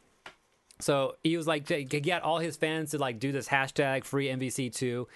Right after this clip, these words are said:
and it was going around for a couple of weeks, and all of a sudden we got some news that Marvel is in talks to, uh, possibly, well, with Disney, Disney and Marvel are in talks about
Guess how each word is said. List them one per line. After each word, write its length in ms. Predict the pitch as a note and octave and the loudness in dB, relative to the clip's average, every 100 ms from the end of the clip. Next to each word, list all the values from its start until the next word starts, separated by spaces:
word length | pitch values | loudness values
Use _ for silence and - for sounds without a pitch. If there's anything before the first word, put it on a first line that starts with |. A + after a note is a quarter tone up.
| - - - - - | -18 -20 -20 -8 -2
and 200 | B2 B2+ | 0 0
it 60 | |
was 100 | D3+ | 0
going 180 | D3+ G#3+ | 0 0
around 260 | F3+ G3 B3 | 0 0 2
for 120 | G#3 | 2
a 60 | |
couple 260 | F3+ G3+ F#3 | 2 0 2
of 80 | D3+ | 0
weeks, 460 | A#3 C#4 - - - _ _ _ _ | 0 -2 -6 -12 -14 _ _ _ _
and 100 | C#3+ | 0
all 100 | C#3 | 0
of 40 | G#3 | 0
a 60 | |
sudden 300 | G3+ G#3+ A#3+ | 2 2 4
we 80 | D3+ | 0
got 180 | F3 F3+ | 0 0
some 160 | F3+ D3 | 0 0
news 440 | F#3+ A3+ G#2+ - _ _ _ - - _ | 0 0 -2 -8 _ _ _ -20 -20 _
that 260 | C3+ C3 A#2 | 0 0 -2
Marvel 420 | A2+ D#3+ G#3 D#3+ | -2 0 0 0
is 120 | C3+ | -2
in 80 | A#2+ | -6
talks 640 | - G3 E3 - - - - _ - - _ _ _ _ _ _ _ | -4 -6 -6 -10 -12 -12 -18 _ -20 -20 _ _ _ _ _ _ _
to, 280 | - C3+ A#2+ | -4 -2 0
uh, 200 | A#2+ A2 | 0 -2
possibly, 640 | - - C#3+ - A2+ A#2 G#2+ | -4 -8 -6 -6 -4 -4 -2
well, 140 | B2 | 0
with 140 | A#2 A2+ | 0 0
Disney, 420 | C#3+ A#2 G2 G2 G#2+ | -2 -2 -6 -8 -8
Disney 340 | A2+ A#2+ A#2 | -6 -4 -4
and 100 | G#2+ | -2
Marvel 260 | G#2+ A#2 G#2+ | -2 -2 -2
are 100 | G2+ | -4
in 60 | |
talks 220 | G2 G#2+ G2 | -4 -4 -4
about 300 | G2 F#2+ | -6 -6